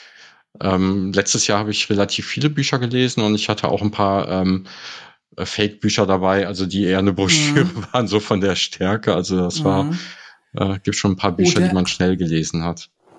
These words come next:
Speaker 2: Sorry, ich zieh das Ding jetzt in die Länge,
Speaker 1: Mhm.
Speaker 2: unseren Podcast hier, aber
Speaker 1: Mhm.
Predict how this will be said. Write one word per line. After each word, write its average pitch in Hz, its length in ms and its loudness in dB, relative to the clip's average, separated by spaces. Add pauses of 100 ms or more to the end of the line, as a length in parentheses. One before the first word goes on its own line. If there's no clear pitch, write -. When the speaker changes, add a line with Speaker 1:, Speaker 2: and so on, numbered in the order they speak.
(180)
Speaker 2:
Sorry, 160 340 0
ich - 120 -6
zieh 180 140 2
das 160 160 0
Ding 170 160 2
jetzt 160 140 -2
in 160 60 -2
die 143 100 0
Länge, 156 200 2
Speaker 1:
Mhm. 160 80 4
Speaker 2:
unseren 143 220 -2
Podcast 156 420 0
hier, 160 220 2
aber 151 240 -2
Speaker 1:
Mhm. 107 40 -6